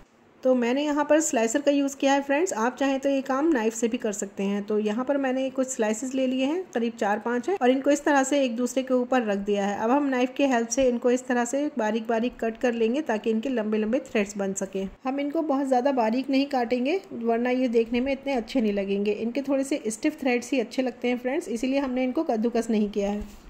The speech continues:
तो इसी तरह से हमने ये दोनों आलूओं के threads यानी लच्छे बनाकर तैयार कर लिए हैं। तो अब हम इनको एक bowl में transfer कर लेते हैं और मैं यहाँ आपको दिखाती हूँ एक और तरीका। ये देखिए friends,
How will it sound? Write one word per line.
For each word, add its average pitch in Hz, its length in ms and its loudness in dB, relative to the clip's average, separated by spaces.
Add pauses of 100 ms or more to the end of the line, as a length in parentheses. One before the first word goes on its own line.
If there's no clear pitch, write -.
(140)
तो - 140 -8
इसी 285 220 2
तरह 302 240 4
से 330 140 4
हमने 277 300 2
ये 277 160 2
दोनों 247 340 4
आलूओं 262 320 2
के 262 160 2
threads 254 380 0
यानी 233 200 2
लच्छे 220 280 -2
बनाकर 233 380 -2
तैयार 202 380 0
कर 247 140 0
लिए 247 260 0
हैं। 254 120 2 (840)
तो 254 80 4
अब 240 200 2
हम 302 160 2
इनको 302 260 -2
एक 269 240 0
bowl 247 200 4
में 269 140 2
transfer 226 380 0
कर 269 160 0
लेते 254 260 0
हैं 330 140 0 (380)
और 233 80 4
मैं 240 120 0
यहाँ 294 300 2
आपको 285 220 -2
दिखाती 269 400 2
हूँ 294 160 0
एक 262 200 -4
और 240 120 0
तरीका। 262 380 0
ये 285 160 2
देखिए 240 320 0
friends, 294 320 -2